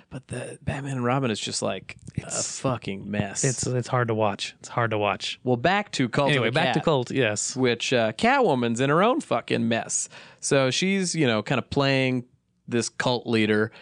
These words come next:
Speaker 1: She's like, "Oh, you know, like, uh, I could join this cult." She looks up, sees these jewels.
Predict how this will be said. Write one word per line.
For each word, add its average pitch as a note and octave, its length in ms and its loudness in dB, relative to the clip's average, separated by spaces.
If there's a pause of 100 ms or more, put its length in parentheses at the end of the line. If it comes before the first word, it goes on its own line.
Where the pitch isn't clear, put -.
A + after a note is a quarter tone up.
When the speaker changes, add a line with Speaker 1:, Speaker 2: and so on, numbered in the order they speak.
Speaker 1:
She's C#3+ 220 0
like, C3+ 200 2
"Oh, G#3 520 2
you A#2+ 120 2
know, C#3+ 220 4
like, D3+ 260 2
uh, D#3+ 60 2
I D#3 920 2
could C#3 200 0
join A#2+ 280 4
this A#2 180 0
cult." A#2+ 420 0
She A#2 120 -2
looks A#2 280 0
up, A2+ 180 0
sees A#2 240 0
these A2+ 220 0
jewels. A#2+ 640 2